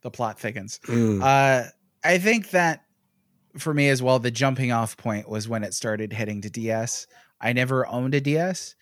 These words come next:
Speaker 1: Um, and at that point, yeah, there was, there was, there was just something that seemed a bit recycled about it, you know?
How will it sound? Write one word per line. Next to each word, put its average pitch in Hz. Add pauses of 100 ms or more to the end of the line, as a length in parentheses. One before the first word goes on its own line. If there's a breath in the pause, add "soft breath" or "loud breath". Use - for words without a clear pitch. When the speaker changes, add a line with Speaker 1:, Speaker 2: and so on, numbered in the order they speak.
(420 soft breath)
Speaker 1:
Um, 120 (760)
and 143
at 143
that 170
point, 165 (240)
yeah, 160
there 120
was, 120
there 139
was, - (1040 loud breath)
there 151
was 165
just 269
something 226
that 147
seemed 147
a 131
bit 117
recycled 107 (280)
about 107
it, 95 (180)
you 113
know? 113